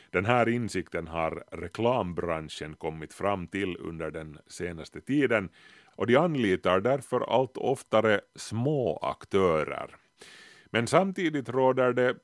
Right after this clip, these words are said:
förvirring kring vad som egentligen är ett kommersiellt samarbete och hur det ska märkas.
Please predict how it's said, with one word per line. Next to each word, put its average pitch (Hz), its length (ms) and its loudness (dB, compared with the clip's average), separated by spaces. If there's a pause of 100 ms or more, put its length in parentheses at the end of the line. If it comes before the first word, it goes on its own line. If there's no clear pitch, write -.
(140)
förvirring 120 880 0
kring 98 480 -6
vad 123 440 0
som 101 240 -2
egentligen 104 720 -4
är 110 460 -2
ett - 180 -12
kommersiellt 95 800 -2
samarbete 82 1120 -2
och 85 380 -6 (340)
hur 135 220 0
det 90 220 -4
ska - 220 -2
märkas. - 960 -4